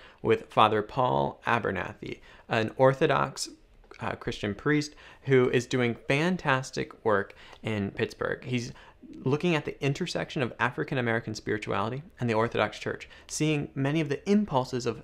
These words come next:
African American spirituality fulfilled in the Orthodox Church. That's what he's experienced personally in his life. That's what he's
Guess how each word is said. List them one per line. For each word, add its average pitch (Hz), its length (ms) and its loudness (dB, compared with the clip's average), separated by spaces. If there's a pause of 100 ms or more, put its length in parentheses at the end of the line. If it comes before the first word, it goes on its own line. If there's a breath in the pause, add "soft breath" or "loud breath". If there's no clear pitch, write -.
African 123 320 -2
American 107 360 -4
spirituality 107 560 -2
fulfilled 139 720 2 (540 soft breath)
in 107 360 -2 (280 soft breath)
the 113 80 0
Orthodox 101 340 -2
Church. - 240 -8
That's 131 160 2
what 147 120 0
he's 139 180 -2
experienced 135 760 -2 (180)
personally 170 640 0
in - 80 -2
his 151 140 -2
life. 156 240 0
That's 117 200 2
what - 160 2
he's 117 180 -2